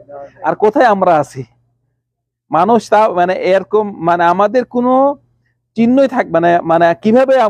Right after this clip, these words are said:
কতটুকু আমরা দেখা যাবে, মানে কোথায় এত বড় জগৎ? সেজন্য এটি হলো আল্লাহর আরশ, কত বড়।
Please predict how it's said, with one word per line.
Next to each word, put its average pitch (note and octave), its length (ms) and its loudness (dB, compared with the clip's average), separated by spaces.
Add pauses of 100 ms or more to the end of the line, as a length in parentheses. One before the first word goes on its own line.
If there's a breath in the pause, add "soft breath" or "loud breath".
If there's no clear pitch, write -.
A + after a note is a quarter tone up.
কতটুকু A#3 380 -2
আমরা F#3 200 0
দেখা G3 220 0
যাবে, G3 300 0 (580)
মানে E3+ 140 -2
কোথায় A3 360 0
এত A3+ 120 0
বড় F3+ 220 0
জগৎ? C3+ 360 -2
সেজন্য A#3 360 -4
এটি G#3+ 180 -2
হলো A#3 180 2
আল্লাহর F3 340 0
আরশ, F3 600 -2 (420)
কত G2 260 -2
বড়। D#3+ 680 0